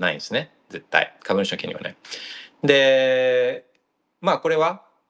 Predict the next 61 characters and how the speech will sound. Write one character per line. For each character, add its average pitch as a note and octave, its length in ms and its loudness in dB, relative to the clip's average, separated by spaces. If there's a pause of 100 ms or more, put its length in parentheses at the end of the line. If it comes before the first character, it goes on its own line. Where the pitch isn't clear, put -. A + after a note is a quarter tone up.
(340)
コ F#3 120 -8
ン F3+ 80 -4
セ B2+ 140 -4
プ - 80 -18
ト - 140 -20
と - 100 -20
し - 120 -14
て A2 60 -14
は、 A2 380 -2
「み B2 80 -10
ん D3 60 -6
な C#3+ 80 -6
で A#2 100 -8
共 E3 300 -2
有 D#3+ 200 -8
し D3+ 140 -10
ま D3 140 -6
し - 80 -10
ょ B2 100 -4
う」 - 80 -12
み - 40 -18
た - 100 -12
い - 40 -12
な。 A#2 140 -12 (260)
そ A2+ 80 -10
の A2 60 -8
リ A2+ 120 -8
ゾ C3 200 -4
ー - 20 -4
ト、 A2 120 -6
お A2+ 60 -6
し - 80 -8
ゃ C#3+ 60 -4
れ C3+ 120 -6
な C3+ 200 -6
こ B2 120 -10
の A#2+ 100 -8
リ A#2+ 120 -10
ゾ C3+ 180 -4
ー - 20 -8
ト B2 120 -10
の、 A#2 380 -6 (140)
を C#3+ 320 -2
み C3+ 100 -6
ん F#3+ 80 -2
な D4+ 140 -2
で G3 160 -2 (180)
共 A3 320 -2
有、 G#3 160 -6
シ A3 160 -2
ェ C#4 160 0
ア F#3+ 40 -2
し - 120 -8
ま - 100 -8
し - 120 -8
ょ A#2+ 80 -6
う - 80 -10
み G#2+ 80 -14
た - 120 -10
い - 60 -12
な。 C3 160 -12